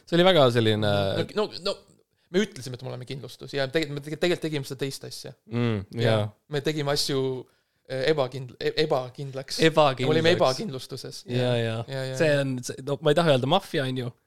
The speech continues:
Speaker 1: Ja
Speaker 2: Ma, ma ka ei tahaks öelda,
Speaker 1: Ja.
Speaker 2: jaa.
Speaker 1: Ja nemad, need spetsiifiliselt, nende advokaadid
Speaker 2: Mhm.
Speaker 1: väga on sulle öelnud, et ära ütle meie
Speaker 2: Palun ära ütle. Ma,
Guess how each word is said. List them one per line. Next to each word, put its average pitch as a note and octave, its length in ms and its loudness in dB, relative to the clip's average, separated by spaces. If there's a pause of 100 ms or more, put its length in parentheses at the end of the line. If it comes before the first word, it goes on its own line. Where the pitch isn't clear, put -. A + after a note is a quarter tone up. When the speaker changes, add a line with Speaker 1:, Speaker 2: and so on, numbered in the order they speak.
(320)
Speaker 1:
Ja B2+ 120 0
Speaker 2:
Ma, F#3 100 6
ma G#3+ 120 0
ka A#3 60 -2
ei E4 60 0
tahaks D3+ 360 -4
öelda, C3 280 -10
Speaker 1:
Ja. B2 60 -6
Speaker 2:
jaa. C3+ 160 -8 (140)
Speaker 1:
Ja B2+ 100 -2
nemad, D3 420 6 (440)
need D3 120 2
spetsiifiliselt, E3+ 560 -2
nende E3 240 2
advokaadid G#2+ 640 0
Speaker 2:
Mhm. D#3 320 -10
Speaker 1:
väga E3+ 300 6 (220)
on C#3+ 140 0
sulle C3 220 0
öelnud, A2+ 340 0
et A#2 140 -6
ära D#3 240 4
ütle D3 300 -2
meie B2+ 180 -2
Speaker 2:
Palun D3 180 -4
ära D3+ 220 2
ütle. C#3+ 420 -2
Ma, C#3+ 120 0